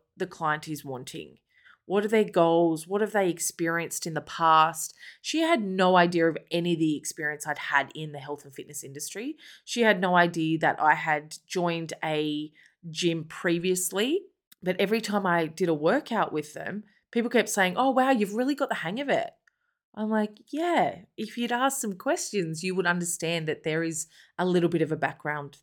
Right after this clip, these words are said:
there." So my tips to you would be, put in a sales process into your business. So map it out. If you need some help with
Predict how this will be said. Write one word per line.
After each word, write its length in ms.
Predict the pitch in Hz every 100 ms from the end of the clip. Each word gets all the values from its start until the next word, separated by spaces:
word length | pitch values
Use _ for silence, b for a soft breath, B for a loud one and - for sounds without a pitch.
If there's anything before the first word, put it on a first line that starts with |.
| -
there." 380 | 143 123 104 - _ B B B B
So 420 | - - 233 214 214
my 220 | 196 202
tips 540 | 214 - - 277 - -
to 180 | - 240
you 300 | 190 185 180
would 240 | 170 165
be, 400 | 151 104 80 - _ _ _ _ _ _ _ _ _ _ _ _
put 220 | - 247
in 160 | 277 277
a 140 | 262
sales 500 | 247 202 175 170 165
process 720 | - - 175 160 160 165 151 - _ -
into 400 | 170 160 - 160
your 240 | 151 143
business. 760 | 139 120 - - - - - - _ _ _ _ _ -
So 260 | - 214
map 420 | 214 226 247 254 240
it 80 | 220
out. 460 | 180 160 - - _ -
If 200 | 220 240
you 160 | 233
need 260 | 226 226 226
some 160 | 208
help 400 | 175 160 196 - -
with 400 | 208 208 208 -